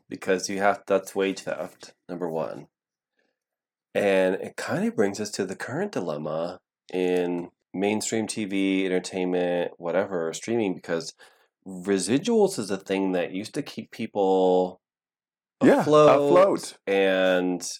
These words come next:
Speaker 1: you know, they were able to maintain,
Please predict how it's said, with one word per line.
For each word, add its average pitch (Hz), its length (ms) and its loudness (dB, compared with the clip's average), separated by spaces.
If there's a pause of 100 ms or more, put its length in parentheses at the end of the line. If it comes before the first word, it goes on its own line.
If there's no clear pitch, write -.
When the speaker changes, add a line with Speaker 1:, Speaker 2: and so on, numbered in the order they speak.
(120)
Speaker 1:
you 98 120 -6
know, 76 400 -2 (320)
they 98 360 2
were 92 540 2
able 92 240 -4
to - 140 -12
maintain, 87 920 -4